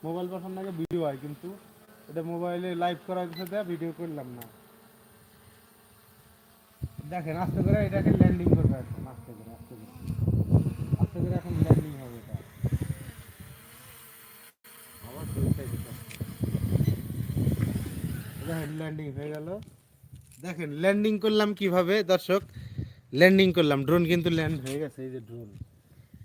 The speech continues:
এটা কিনা হয়েছে আপনাদের জন্য। এটা রাত্রে হলে লাইটিং হবে, রাত্রে অসুবিধা নাই, লাইভ করা যাবে আবার। দেখেন কি পরিমাণে কতটা একটা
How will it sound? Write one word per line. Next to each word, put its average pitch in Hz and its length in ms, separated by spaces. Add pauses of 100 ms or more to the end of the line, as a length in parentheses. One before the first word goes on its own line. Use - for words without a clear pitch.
(180)
এটা 165 220
কিনা 185 240
হয়েছে 156 220
আপনাদের 156 400
জন্য। - 480 (240)
এটা 131 120
রাত্রে 156 380
হলে 156 280
লাইটিং 151 460
হবে, 156 340
রাত্রে 156 360
অসুবিধা 143 480
নাই, 143 140
লাইভ 139 180 (100)
করা 139 160
যাবে 127 180
আবার। 131 180 (600)
দেখেন 113 360 (480)
কি 151 80
পরিমাণে 156 680
কতটা 147 300
একটা 143 180